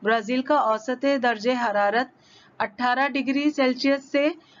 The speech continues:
अट्ठाईस डिग्री सेल्सियस है। सवाल दो, ब्राजील के किस हिस्से में बारिश ज्यादा होती है? तो जवाब, ब्राजील के दरियाए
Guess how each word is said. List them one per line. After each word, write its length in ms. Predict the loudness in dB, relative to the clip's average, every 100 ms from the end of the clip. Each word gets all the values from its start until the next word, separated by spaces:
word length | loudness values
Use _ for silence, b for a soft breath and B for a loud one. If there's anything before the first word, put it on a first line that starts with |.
| _ -8
अट्ठाईस 600 | -8 -6 -4 -2 -4 -4
डिग्री 300 | -2 -2 0
सेल्सियस 520 | -2 -2 -2 -4 -2
है। 220 | -2 -2 -6 _ _ b b b b b _ -4
सवाल 400 | 0 2 0 0
दो, 340 | 0 0 -4 _ _ _ -8
ब्राजील 520 | 0 0 2 2 2
के 180 | 2 0
किस 340 | 2 0 2
हिस्से 340 | 0 0 0 0
में 180 | 2 0
बारिश 360 | 0 -2 -2
ज्यादा 320 | 2 2 2 -2
होती 380 | -4 -6 -4
है? 140 | -4 -6 -18 _ -8
तो 80 |
जवाब, 460 | 0 2 2 0 -2 b b _ -2
ब्राजील 440 | 0 2 2 0
के 280 | 2 2 2
दरियाए 540 | 2 0 0 0 0